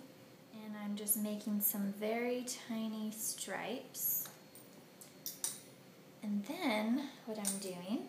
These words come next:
is I'm kind of pinching, um, this together to make it look more rounded,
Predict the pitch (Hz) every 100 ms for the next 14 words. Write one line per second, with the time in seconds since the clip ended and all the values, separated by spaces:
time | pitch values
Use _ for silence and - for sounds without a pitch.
0 | - - - - - - - - - -
1 | - - - - - - - - - -
2 | - - - 240 247 233 - 311 311 -
3 | - 262 262 285 294 311 - - - -
4 | - - - 233 226 214 214 220 - -
5 | 220 214 190 190 202 240 - - - -
6 | - - - - - - - - 214 208
7 | 202 196 190 190 190 202 202 202 196 190
8 | 185 185 185 185 180 180 185